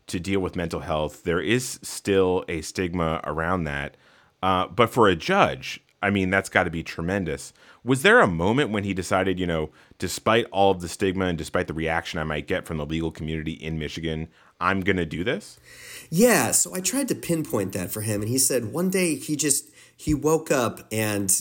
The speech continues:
Speaker 2: you know, we, we got into his routine, and it's pretty extraordinary.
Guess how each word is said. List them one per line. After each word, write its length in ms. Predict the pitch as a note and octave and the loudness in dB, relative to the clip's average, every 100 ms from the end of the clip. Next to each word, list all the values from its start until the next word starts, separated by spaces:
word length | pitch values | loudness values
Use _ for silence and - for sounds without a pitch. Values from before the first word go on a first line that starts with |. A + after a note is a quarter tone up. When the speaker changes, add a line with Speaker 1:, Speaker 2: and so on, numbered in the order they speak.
| - | -2
Speaker 2:
you 120 | - | -8
know, 80 | F#2 | -6
we, 240 | G2+ G2 G2 | -6 -6 -8
we 160 | B2+ C3 | -4 0
got 240 | C#3 C3+ | 2 4
into 300 | B2 - G#2+ | 4 2 0
his 260 | F#2+ A2+ G2+ | 0 0 0
routine, 680 | F#2+ - A#2 F#2+ F2 G2+ - | 0 0 0 -2 -4 -8 -8
and 140 | F#2+ | -4
it's 440 | F#2+ F#2 - - - _ - - - | -2 0 0 0 -6 _ -20 -20 -20
pretty 480 | - - E3+ D3 A#2 | -18 -2 0 2 2
extraordinary. 880 | E3 - B2 G#2+ F#2 F2 F2 E2+ | 2 0 -2 -2 -2 -4 -4 -6